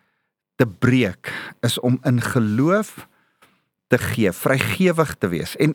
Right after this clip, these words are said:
en nou praat ek nie net van geld nie, ek praat van jou tyd, jou moeite, jou liefde, man, jou drukkies, jou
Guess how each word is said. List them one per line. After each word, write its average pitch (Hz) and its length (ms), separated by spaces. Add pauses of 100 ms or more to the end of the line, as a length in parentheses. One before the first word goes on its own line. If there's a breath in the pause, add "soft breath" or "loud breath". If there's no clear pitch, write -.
en 160 160
nou 185 240
praat 180 400
ek - 160
nie 160 120
net 143 200
van 117 200
geld 90 360
nie, - 120
ek 143 160 (120)
praat 175 320
van 131 200 (360 loud breath)
jou 147 140 (220)
tyd, 113 440 (920)
jou 143 220
moeite, 120 560
jou 139 220
liefde, 117 560 (760 loud breath)
man, 165 320
jou 160 200 (240)
drukkies, 123 500 (1160 loud breath)
jou 143 200